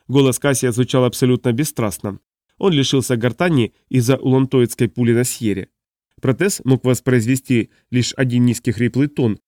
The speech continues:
будто у примитивного говорящего компьютера. «Мы чувствуем, когда кто-то собирает силы. Когда поживёшь с нашей, тоже научишься». Касси что-то проделал со своей игрушкой,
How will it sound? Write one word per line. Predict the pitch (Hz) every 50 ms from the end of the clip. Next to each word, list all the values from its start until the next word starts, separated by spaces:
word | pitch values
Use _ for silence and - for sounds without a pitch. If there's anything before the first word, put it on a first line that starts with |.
| _ _ _ _
будто | - 117 131 - - 131 -
у | - 123
примитивного | - 120 120 120 113 - 160 175 160 143 123 110 110 -
говорящего | 123 123 131 131 123 120 110 - - 120 120
компьютера. | 113 - 139 135 - 98 92 - - 95 87 82 - _ _ _ _ _ _ _ _ _ _ _ _ _ _ -
«Мы | 110 113 113
чувствуем, | - - 135 147 - - - 110 101 92 87 _ _ _ -
когда | 123 110 101 104 110
кто-то | - - 135 - 123 107
собирает | - - 113 101 107 107 104 101 95 -
силы. | - - 107 87 82 80 - _ _ _ _ _ _ _ _ _
Когда | - 131 117 117 110 117
поживёшь | - 120 113 95 110 113 110 110 - -
с | -
нашей, | 127 139 143 - 120
тоже | - - 117 104 95 113
научишься». | 110 104 98 92 87 - - 87 - - 87 80 - _ _ _ _ _ _ _ _ _ _ _ -
Касси | 277 233 - 233
что-то | 170 - 147 131 139
проделал | 123 135 131 123 117 135 127 120
со | - -
своей | 117 - - 135 127 123
игрушкой, | 117 113 147 208 - - - 113 98